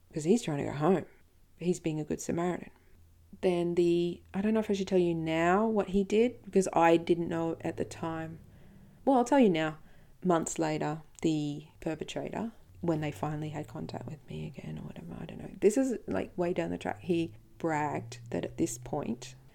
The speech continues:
when the man got on the phone, he said, "Stay there, don't move." And he was standing up against a fence. And he did what he was told because he, like, he wants to be, like, imply that, you know, she's so crazy, so, "Oh, I've gotta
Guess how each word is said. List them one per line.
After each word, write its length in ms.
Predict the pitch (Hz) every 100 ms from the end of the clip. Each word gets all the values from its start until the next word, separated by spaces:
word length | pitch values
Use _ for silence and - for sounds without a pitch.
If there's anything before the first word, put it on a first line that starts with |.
| -
when 180 | 170 165
the 60 | 165
man 280 | 165 160
got 200 | 156 160
on 140 | 165 170
the 60 |
phone, 160 | 170 -
he 40 |
said, 200 | - -
"Stay 400 | - - 208 202
there, 320 | 190 175 165 - - - -
don't 280 | 202 190 185
move." 500 | 180 175 165 151 - -
And 360 | 160 165 160 - - - - -
he 120 | 165
was 140 | 160
standing 380 | - 160 151 151
up 120 | 147
against 400 | 156 147 - -
a 40 | 156
fence. 680 | - 151 - - - - - - - -
And 400 | 170 156 151 151
he 220 | 165 143
did 280 | 143 151 -
what 80 | 156
he 100 | 170
was 140 | 175
told 320 | - 170 156
because 460 | 151 156 160 151 - -
he, 260 | 175 180 175
like, 280 | 147 147
he 120 | 170 165
wants 280 | 165 -
to 80 | -
be, 260 | 165 156 160
like, 180 | 165 - - - - - -
imply 420 | - 147 151 143
that, 140 | 135 -
you 80 | 127
know, 140 | 127
she's 420 | - - 127 -
so 220 | - -
crazy, 640 | - - - - - - -
so, 340 | - - - - 147 - -
"Oh, 200 | 147 -
I've 160 | 143
gotta 260 | - -